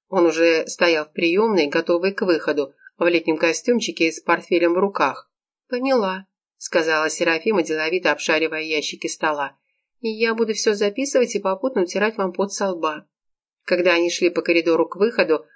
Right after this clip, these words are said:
Олег на минуточку заскочил в кабинет к Даше. Серафима терпеливо ждала, придирчиво разглядывая свои туфли. Она по-прежнему одевалась консервативно,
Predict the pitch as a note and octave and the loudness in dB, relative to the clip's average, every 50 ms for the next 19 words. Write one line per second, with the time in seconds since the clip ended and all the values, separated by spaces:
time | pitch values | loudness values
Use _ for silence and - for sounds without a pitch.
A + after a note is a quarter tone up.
0 | _ _ _ - F3+ F3+ F3+ F3 - F#3 F3 F3+ F3+ F#3+ G#3 G#3 - F3 E3+ - | _ _ _ 0 0 2 2 2 2 2 2 4 2 2 0 0 0 -2 -2 0
1 | - - E3+ E3 - E3+ E3+ E3+ D#3+ - - F3 E3 - - F3 E3+ - - F3 | 0 2 2 2 2 0 -2 -2 -2 0 0 0 0 0 0 0 0 0 -2 -2
2 | E3+ F3 F3 F3 F3 F3+ F3+ F3+ F3 E3+ D3 C3+ - - D3+ C#3 - _ _ _ | 0 0 -2 -2 -2 -4 -4 -2 0 0 -2 -2 -4 -8 -10 -12 -12 _ _ _
3 | _ _ _ _ _ _ _ _ - - G3+ F#3+ F#3+ F#3 G#3+ G#3 G3 F#3 F#3 G3 | _ _ _ _ _ _ _ _ -4 0 2 2 2 4 2 2 2 2 2 0
4 | F3+ F#3+ - F#3+ F#3 F3+ F3 F3+ F3 F3 F3 F3+ F3+ F#3 G#3 A3 G#3 - F3 E3 | 0 0 0 0 2 2 2 2 0 2 2 0 2 4 2 2 2 2 0 2
5 | E3+ F3 E3+ E3+ - E3+ E3 D#3+ D#3+ E3 D#3+ D#3+ E3+ E3+ E3+ E3+ E3+ D#3+ E3+ E3 | 2 2 2 0 0 0 0 2 0 0 -2 -2 -2 -2 -2 0 2 2 2 2
6 | E3 - E3 E3+ F3 F3+ F#3 F#3 E3+ D3+ C#3 - C#3+ C#3 C3+ - _ _ - - | 0 -2 -2 -2 -2 -2 -2 -2 -4 -4 -4 -4 -8 -8 -8 -10 _ _ -20 -6
7 | - - F3 F3 F3+ F3 F3 F3+ F3 - G#3 G#3+ A3+ A3 F#3 F3 E3 E3 E3 E3 | -2 0 2 2 2 2 2 2 0 2 2 2 2 2 2 2 2 2 2 0
8 | E3+ E3 E3+ E3 E3 E3 - - E3+ E3 E3 - E3 E3 D#3+ D#3+ D#3 - - A3 | -2 -4 -4 -4 -4 -6 -4 -2 -2 -2 -2 -4 -4 -2 -2 -4 -4 -4 -2 -2
9 | A3 G#3 F3+ D#3+ D3 - | 0 0 0 0 0 -2